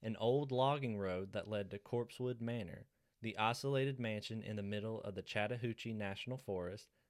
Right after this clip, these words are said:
that was home to two friends of his, the reclusive Doctor Charles Scudder and Joey Autumn. Now, upon arriving, he found the pair's only vehicle, their nineteen seventy-six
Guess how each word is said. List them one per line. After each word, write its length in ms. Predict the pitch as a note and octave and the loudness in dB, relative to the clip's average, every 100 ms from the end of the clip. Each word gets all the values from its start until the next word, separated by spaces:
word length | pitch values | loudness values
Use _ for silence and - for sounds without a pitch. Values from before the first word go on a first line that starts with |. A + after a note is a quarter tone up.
| - | -6
that 140 | G#2 | -2
was 140 | G#2+ - | -2 -2
home 200 | A2+ A2 | -2 -2
to 120 | G2 | -4
two 260 | - A#2+ C3 | -2 -2 -2
friends 380 | C3+ D3 D3 G2+ | 0 -2 -2 -4
of 80 | |
his, 400 | F#2 E2+ F2+ A2 - _ _ | -2 -4 -4 -10 -16 _ _
the 100 | G#2+ | -2
reclusive 640 | G2+ G2+ A#2+ A#2+ B2 A2 G#2 | -2 0 0 0 0 -2 0
Doctor 260 | G#2 - | -2 -2
Charles 500 | F#2+ - G#2+ A2+ C#3 | -8 0 2 2 0
Scudder 540 | - - G#2 G2 G2+ A#2 - | -2 0 2 2 -2 -4 -4
and 160 | G#2+ | -2
Joey 360 | F#2+ G2+ G2+ G#2 - | 0 0 0 -2 -4
Autumn. 400 | F#2 F2 - - _ | -4 -6 -10 -18 _
Now, 180 | A2+ A2+ | -6 -4
upon 380 | A2+ - C3+ D#3+ | -2 2 2 4
arriving, 640 | D#3+ B2 G#2 F#2+ F#2+ G#2 - - | 4 6 6 4 0 -4 -8 -2
he 200 | B2 C#3 | 0 2
found 400 | A2+ G2 G2 G2+ | 2 4 2 -2
the 80 | |
pair's 360 | - B2 A2 G#2 - | 0 2 4 2 0
only 280 | A2 A#2+ D3+ | 2 2 2
vehicle, 760 | B2+ A#2+ A2 F#2+ F#2+ G2 A2 A2 | 2 0 0 -2 0 -2 -2 -2
their 100 | G#2+ | 2
nineteen 540 | G#2+ A#2 A#2+ D3 C#3+ | 4 4 2 -2 0
seventy-six 880 | - B2 B2 B2 - G2+ F#2+ - | 2 2 2 -2 0 0 -2 -6